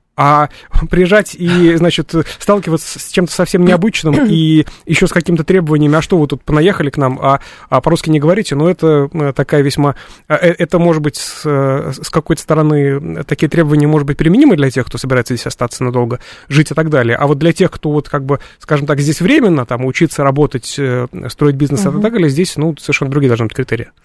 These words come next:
Speaker 2: А в целом, если не только про язык, а про, э, собственное гуманитарное влияние в мире, здесь какие вы задачи видите и какие сложности основные?
Speaker 1: Ну, принципиальная сложность — это, а, то, что, а, а, ваш гуманитарный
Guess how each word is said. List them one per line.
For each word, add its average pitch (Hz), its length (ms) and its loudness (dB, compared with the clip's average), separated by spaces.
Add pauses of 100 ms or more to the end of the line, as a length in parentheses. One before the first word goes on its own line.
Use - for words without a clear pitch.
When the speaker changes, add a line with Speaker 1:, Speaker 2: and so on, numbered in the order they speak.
(360)
Speaker 2:
А 214 260 2
в - 60 -6
целом, 240 320 0
если 202 300 0
не 208 120 2
только 202 300 -2
про 190 160 -2
язык, 196 340 0
а 185 100 2
про, 180 580 0
э, 156 500 -2
собственное 165 480 -6
гуманитарное 170 640 0
влияние 165 640 2
в 160 400 0
мире, 170 460 0
здесь 208 180 0
какие 214 300 -2
вы 190 80 0
задачи 180 400 -2
видите 160 440 -4
и 170 280 -6
какие 170 320 -10
сложности 135 520 -10
основные? - 520 -14 (640)
Speaker 1:
Ну, 151 100 2
принципиальная 180 480 2
сложность — 190 500 0
это, 151 600 0 (280)
а, 139 140 -2
то, 175 240 0
что, 147 800 0 (100)
а, 127 280 2
а, 139 120 -8
ваш 143 640 -2
гуманитарный 143 800 0